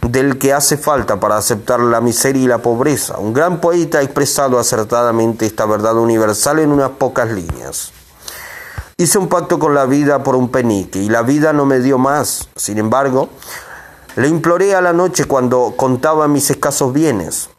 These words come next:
porque la vida es un empleador justo. Te da lo que le pides,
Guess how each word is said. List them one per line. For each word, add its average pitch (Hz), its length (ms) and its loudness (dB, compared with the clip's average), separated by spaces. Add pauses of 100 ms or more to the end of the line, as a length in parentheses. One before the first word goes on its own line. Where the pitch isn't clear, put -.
porque 131 280 0
la 151 100 2
vida 170 320 2
es 156 220 0
un 151 80 2
empleador 135 480 2
justo. - 540 -6 (380)
Te 135 140 2
da 151 140 2
lo 165 160 0
que 160 100 0
le 131 120 2
pides, 92 520 -8